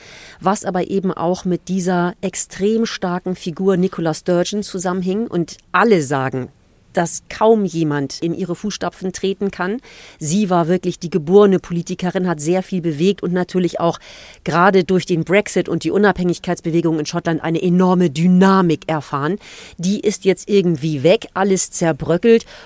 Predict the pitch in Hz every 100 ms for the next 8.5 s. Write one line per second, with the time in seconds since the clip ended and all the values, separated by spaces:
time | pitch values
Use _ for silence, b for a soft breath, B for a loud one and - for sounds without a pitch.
0 | B 196 180 175 170 185 - 180 175 175
1 | 165 - 185 226 151 139 143 - - -
2 | 165 160 151 175 175 - 156 156 160 -
3 | 160 170 156 156 170 170 180 165 - 156
4 | - 165 196 - - B 202 180 170 185
5 | 208 - - 208 - 196 196 190 196 180
6 | 175 170 190 165 - 170 165 180 175 170
7 | 185 170 175 170 - 170 - 170 - 175
8 | 139 151 139 - -